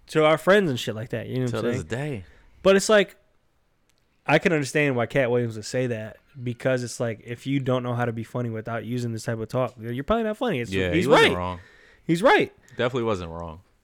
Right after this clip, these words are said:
Speaker 1: But I also think it's corny that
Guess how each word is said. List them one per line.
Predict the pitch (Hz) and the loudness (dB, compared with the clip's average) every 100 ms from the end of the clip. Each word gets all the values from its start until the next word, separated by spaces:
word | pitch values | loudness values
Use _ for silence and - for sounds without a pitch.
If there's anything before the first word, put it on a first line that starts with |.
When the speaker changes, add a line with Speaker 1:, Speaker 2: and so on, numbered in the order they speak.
| _ _ - | _ _ -10
Speaker 1:
But | 135 147 180 | 2 4 4
I | 151 147 | 4 6
also | 165 160 160 | 6 4 0
think | 160 131 | -2 -2
it's | - | -6
corny | - 160 156 131 | -4 -2 0 0
that | 123 120 117 | -2 -2 -6